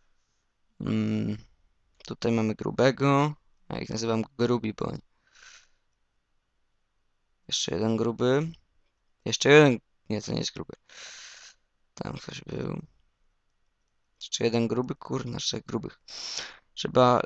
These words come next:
wiedzieć, jak się do tego zabrać. To jest najważniejsze, trzeba wiedzieć, jak się zabrać do zdobywania tego posterunku.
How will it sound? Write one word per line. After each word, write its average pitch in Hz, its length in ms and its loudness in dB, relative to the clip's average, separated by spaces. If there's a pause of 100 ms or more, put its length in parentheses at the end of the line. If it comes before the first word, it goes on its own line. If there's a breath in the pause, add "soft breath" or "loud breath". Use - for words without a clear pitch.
(720)
wiedzieć, 156 280 2
jak 139 140 4
się - 160 2
do 135 80 -2
tego 131 240 -2
zabrać. - 520 0
To - 340 -14
jest 95 120 -6
najważniejsze, 123 520 2
trzeba 120 200 0
wiedzieć, 120 280 -4
jak - 120 -8
się - 120 -6
zabrać 120 440 0
do 113 200 2 (560 loud breath)
zdobywania 120 400 2
tego - 180 -6
posterunku. 117 560 -2